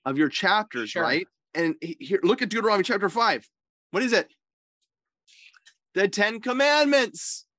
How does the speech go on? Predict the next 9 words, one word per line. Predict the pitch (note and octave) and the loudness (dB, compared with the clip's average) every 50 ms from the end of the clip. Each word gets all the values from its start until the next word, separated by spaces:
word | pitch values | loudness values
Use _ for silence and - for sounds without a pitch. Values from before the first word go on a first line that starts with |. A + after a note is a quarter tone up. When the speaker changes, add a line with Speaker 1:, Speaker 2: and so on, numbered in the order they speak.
| - - | -10 -8
Speaker 2:
Mm-hmm. | F3 E3 F3 F3+ D#3+ F#3+ F#3 F#3 G3 A3+ A3+ - - | -6 -4 -4 -4 -2 -2 -2 -2 -2 -2 -4 -4 -4
Speaker 1:
Again, | G3 G#3+ F#3 A#3+ C4 D4+ E4+ G#4+ F#4+ D#4 B3+ F3 B2 G#2+ _ _ _ _ _ _ | -4 -2 0 0 2 2 2 2 2 0 0 -4 -6 -10 _ _ _ _ _ _
right? | - C3 D3+ F#3 A3+ C#4 C4 - _ _ _ _ | -10 -6 -2 0 0 0 -2 -4 _ _ _ _
And | - G3+ G#3+ F#3+ F3+ | -2 0 0 0 2
then | A3+ C4 C4+ D4 D4+ E4 E4 D#4 _ _ _ _ _ | 2 2 2 4 2 2 0 -4 _ _ _ _ _
what's | F3+ A3+ B3+ - - | -2 -2 -2 -2 -2
the | - C#4 B3 | -4 -4 -4
greatest | G3 A3+ B3 C4+ D4 D4+ D#4 E4 D#4+ C4+ - - - | -4 -2 -2 0 2 2 2 2 2 0 -2 -4 -6
commandment? | - C#4 C4 C4 C4+ C4+ C#4 C#4 D4 D#4 D#4 D#4 - | -4 -2 0 2 4 4 4 4 4 4 2 2 0